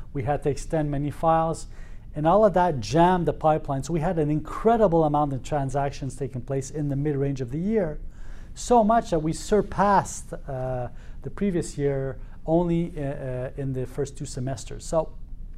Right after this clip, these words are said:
it's normal that our transactional volume has decreased. Now, what you must know is right now we have a record amount at P M M L of,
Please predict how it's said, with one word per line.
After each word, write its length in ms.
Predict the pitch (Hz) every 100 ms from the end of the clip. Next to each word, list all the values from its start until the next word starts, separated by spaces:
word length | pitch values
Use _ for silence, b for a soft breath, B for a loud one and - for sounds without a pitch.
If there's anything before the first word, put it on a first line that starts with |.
| - - - - B B B B
it's 220 | 160 160 202
normal 260 | 233 240
that 140 | 202 160
our 120 | 160
transactional 680 | - 170 151 165 160 175 160
volume 400 | 139 139 139 139 117
has 180 | 131 117
decreased. 520 | 123 - 117 110 -
Now, 240 | 160 139 -
what 180 | - 135
you 60 | 139
must 300 | 175 202 -
know 340 | 135 120 127 B B B B
is 200 | 139 127
right 180 | 143 143
now 120 | 147
we 140 | 143 135
have 220 | 135 123
a 60 | 123
record 500 | 120 151 - 156 127
amount 520 | 123 123 123 - - - -
at 100 | -
P 120 | -
M 100 | 139
M 100 | 127
L 280 | 123 123 127 B B B B -
of, 460 | 135 131 - -